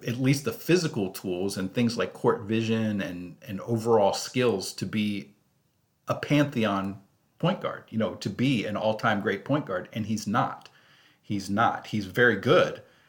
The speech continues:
He's easily the best point guard in Wizards history.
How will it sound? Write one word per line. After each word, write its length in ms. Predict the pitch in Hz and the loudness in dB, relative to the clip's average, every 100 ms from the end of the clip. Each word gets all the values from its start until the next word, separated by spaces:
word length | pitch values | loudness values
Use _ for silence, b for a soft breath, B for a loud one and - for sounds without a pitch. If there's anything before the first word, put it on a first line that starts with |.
| b | b
He's 320 | - 120 - 120 - - - - - _ _ | -2 -2 -2 -6 -12 -16 -20 -20 -20 _ _
easily 360 | - 175 147 123 | 4 4 6 4
the 100 | 110 | 4
best 280 | 101 113 - | 4 2 2
point 220 | 123 117 | 0 4
guard 200 | 107 95 | 4 4
in 180 | 95 101 | 0 2
Wizards 360 | 127 104 95 | 2 2 -2
history. 420 | - - - 104 | -6 -8 -10 -14